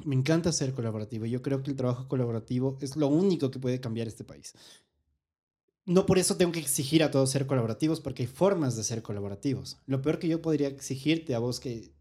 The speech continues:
es que hagas un ar-, es, hagas tu arte en colaboración, si no te invalido.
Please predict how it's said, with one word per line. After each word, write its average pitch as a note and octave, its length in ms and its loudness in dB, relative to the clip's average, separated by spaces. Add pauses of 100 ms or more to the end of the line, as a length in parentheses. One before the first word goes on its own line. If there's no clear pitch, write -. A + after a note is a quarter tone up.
(220)
es B2 220 -4
que A#2+ 300 -2 (360)
hagas C#3 280 -4
un D3 100 2
ar-, C#3 240 0
es, C3+ 180 -2
hagas C#3+ 260 0
tu C3+ 120 0
arte C#3+ 340 -4 (160)
en D3 80 -8
colaboración, B2+ 640 -2
si - 180 -6
no C3 220 0
te C3 80 -8
invalido. A#2+ 380 0